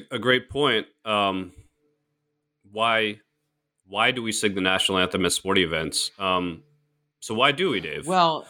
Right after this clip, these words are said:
Speaker 2: it's interesting. It, it, it doesn't run as deep into the marrow of this country as people think, because oftentimes people say, "Well, that's the way we've always done it. So why shouldn't Colin Kaepernick stand for the anthem? You know, why should he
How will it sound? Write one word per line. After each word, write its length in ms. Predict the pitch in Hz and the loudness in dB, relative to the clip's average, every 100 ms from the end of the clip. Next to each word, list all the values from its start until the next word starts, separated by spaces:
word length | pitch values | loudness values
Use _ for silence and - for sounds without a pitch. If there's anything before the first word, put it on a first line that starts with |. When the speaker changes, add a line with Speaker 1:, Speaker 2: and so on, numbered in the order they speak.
| - | -6
Speaker 2:
it's 240 | 160 170 170 | 0 2 4
interesting. 580 | 190 185 156 - 120 123 | 2 2 -2 0 2 2
It, 60 | |
it, 540 | 127 131 - 139 - 135 | 2 0 0 -2 0 -4
it 220 | 135 - | -4 -2
doesn't 380 | 165 180 196 - | -2 0 -2 -4
run 320 | 120 151 151 | -4 0 2
as 180 | 139 101 | 0 -2
deep 320 | 95 147 - | -4 -4 0
into 120 | 131 | 0
the 100 | 127 113 | 2 0
marrow 440 | 117 117 131 123 | -2 0 2 2
of 140 | 117 | 0
this 160 | 113 104 | -2 -4
country 540 | - 135 156 104 98 | -2 -2 0 -2 0
as 100 | 95 | 0
people 340 | - 120 107 104 | 0 -2 -2 -4
think, 400 | - 143 107 - | 0 2 2 -2
because 240 | 98 127 117 | -6 -4 2
oftentimes 800 | 123 139 139 - 117 110 101 - _ - _ | 2 2 -2 0 2 2 -2 -8 _ -20 _
people 220 | 120 123 | -4 0
say, 280 | 117 - 120 | 0 2 2
"Well, 120 | 117 120 | 2 4
that's 240 | 143 143 | 2 2
the 80 | 139 | 0
way 160 | 135 | 0
we've 200 | 131 135 | 2 0
always 380 | 131 165 139 95 | 0 2 2 0
done 240 | 98 101 92 | 0 0 0
it. 140 | 78 | -4
So 540 | - - 117 113 101 85 _ _ _ _ _ | -6 -2 2 2 0 -6 _ _ _ _ _
why 160 | 127 131 | 2 2
shouldn't 440 | - 165 151 127 | 2 0 0 -2
Colin 360 | - 127 120 117 | 0 2 2 -2
Kaepernick 560 | 127 117 117 104 92 | 0 2 2 -4 -2
stand 400 | - 117 110 101 | -2 2 0 0
for 100 | 107 | 0
the 220 | 101 98 | 0 0
anthem? 520 | 98 92 95 80 80 85 | 0 0 -2 -4 -2 -2
You 80 | |
know, 80 | 107 | -2
why 280 | 98 113 120 | 0 0 0
should 220 | - 110 | -2 -6
he 460 | 92 120 120 113 | -6 0 2 2